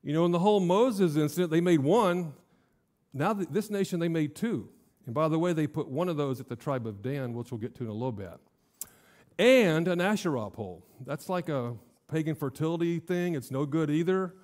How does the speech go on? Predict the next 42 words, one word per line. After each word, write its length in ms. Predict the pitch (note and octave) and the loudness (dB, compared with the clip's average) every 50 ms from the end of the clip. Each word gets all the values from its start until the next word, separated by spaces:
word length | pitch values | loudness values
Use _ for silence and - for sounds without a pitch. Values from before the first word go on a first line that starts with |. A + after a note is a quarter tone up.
| _ _ _ _ _ _ _ _ _ _ _ _ _ _ _ _ | _ _ _ _ _ _ _ _ _ _ _ _ _ _ _ _
And 180 | C#3 C3+ C#3 C3+ | -4 -4 -2 0
they 140 | C3+ C#3 C3 | 0 0 0
bowed 540 | A2+ G2+ C#3 C3+ D3 E3 F3+ F#3 F3+ D#3 | 0 0 2 2 2 2 0 0 -2 -2
down 540 | C#3+ E3 D#3 D3+ D3+ D3+ D3 D3 D3+ C#3+ C3+ - | -2 -2 -2 -2 -2 -2 -4 -4 -6 -8 -10 -12
to 180 | - - C#3+ C3+ | -8 -4 -4 -2
the 120 | A#2+ A2+ G#2+ | -2 -4 0
horoscopes, 800 | A#2 E3 F3 E3 C#3+ - - - C3 A#2+ G2 - - - - - - _ _ _ _ _ _ _ _ | 2 4 4 4 4 2 0 -2 -2 -2 -2 -6 -14 -20 -20 -20 -20 _ _ _ _ _ _ _ _
to 100 | - B2 | -10 -8
the 140 | A2+ A#2 | -6 -6
starry 640 | - - - - - D#3+ D#3 D#3+ E3+ F3 F3+ F3+ F3 | -6 -8 -8 -4 -2 0 0 0 0 0 2 0 0
host, 720 | C#3 B2 C#3 C#3 B2+ B2 B2 B2+ B2 - - - - - _ _ - | 0 -2 -2 -2 -2 -4 -4 -8 -8 -12 -16 -20 -20 -20 _ _ -12
and 180 | B2+ B2 A#2+ A#2+ | -10 -8 -6 -6
they 100 | A2+ A2+ | -6 -6
worship 680 | A2 G#2+ C3 C#3+ D3+ C#3+ - D3+ D3 C#3 - - - _ _ _ _ _ - | -4 -2 -2 -2 -2 -4 -6 -8 -8 -8 -8 -12 -18 _ _ _ _ _ -6
Baal, 400 | G#2 A#2 B2 A2 G2 F2 D#2+ - _ _ _ _ _ _ _ _ _ _ _ _ _ _ _ _ _ _ _ _ _ _ _ G#2 | -4 -2 -2 -2 -4 -8 -14 -20 _ _ _ _ _ _ _ _ _ _ _ _ _ _ _ _ _ _ _ _ _ _ _ -10
the 80 | A#2+ | -4
devil, 340 | A2+ C#3 D#3+ D#3+ B2 G2 E2+ - | 0 2 2 2 0 -2 -8 -10
Satan. 420 | - - E3+ E3+ C3 A2 F#2 - - _ _ _ _ _ _ _ _ _ _ _ _ _ _ _ _ _ _ _ _ | -6 -4 -4 -4 -4 -6 -12 -18 -20 _ _ _ _ _ _ _ _ _ _ _ _ _ _ _ _ _ _ _ _
Pretty 160 | - E3 F3 | -2 0 2
bad 240 | F#3 E3+ G3+ G3+ G3 | 4 6 6 6 6
list 240 | G3 G#3 A3 G3+ - | 6 4 2 2 2
so 120 | A3 G3+ | 2 2
far, 280 | E3 - A3+ B3 G#3+ D3 | 2 4 4 4 4 4
right? 300 | C3+ C#3 D3+ F3 G3 F3 | 4 2 2 2 0 -2
Well, 160 | D3+ C#3 C#3+ | -2 -2 -2
it's 100 | C#3 - | 0 0
gonna 140 | F#3+ G3 F#3+ | 0 0 2
get 160 | E3+ F3+ D3 | 0 0 0
worse. 360 | C#3+ E3 F#3 D3+ A2 G2 - | 0 0 0 0 -2 -4 -4
Let 80 | C3+ C3+ | -4 -2
me 80 | D3 D3 | -2 0
read 200 | C#3+ D3+ D3 C#3 | 0 0 0 -2
a 20 | |
few 160 | B2+ - C#3+ | -2 -4 -2
more 140 | C#3+ E3+ F#3 | -2 -2 -2
verses. 520 | C#3 B2 G2 - - - F#2 E2 - - - | -4 -4 -8 -10 -12 -18 -18 -20 -20 -16 -10
Look 180 | B2+ C3 B2 - | -10 -8 -6 -6
in 100 | C3+ B2 | -6 -4
verse 220 | A#2 C3+ C3+ - | -2 -2 -4 -2
seventeen 380 | - D#3 C#3 C#3 C3 C3 C#3 B2+ | -2 -4 -4 -2 -4 -4 -4 -2
and 80 | B2+ | -2
eighteen. 460 | D#3+ G3+ F3 - - B2+ G2 F2+ F2+ | -2 -4 -4 -6 -8 -10 -10 -10 -14